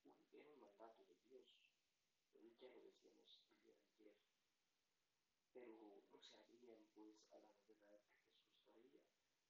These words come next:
¿Y cómo abrirse a esta novedad si toda la vida, eh, estaban acostumbrados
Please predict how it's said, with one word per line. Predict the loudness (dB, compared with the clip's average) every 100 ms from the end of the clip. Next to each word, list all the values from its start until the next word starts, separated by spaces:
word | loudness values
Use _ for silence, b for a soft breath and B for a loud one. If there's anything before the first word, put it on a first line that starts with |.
| -12 -8
¿Y |
cómo | 8 10 12
abrirse | 12 10 6 4 2
a | 2
esta | 0 -2
novedad | 0 -2 2 2 0 -8 -20 -20 -20 -6 4
si | 6 6 0
toda | 4 6 8
la | 4 0
vida, | -4 -6 -6 -8 -12 -20 -20 -20 -20 -12
eh, | -8 -6 -6 -6 -6
estaban | -8 -2 -2 -2
acostumbrados | -8 -16 -16 -16 -6 2 2 2 -2 -4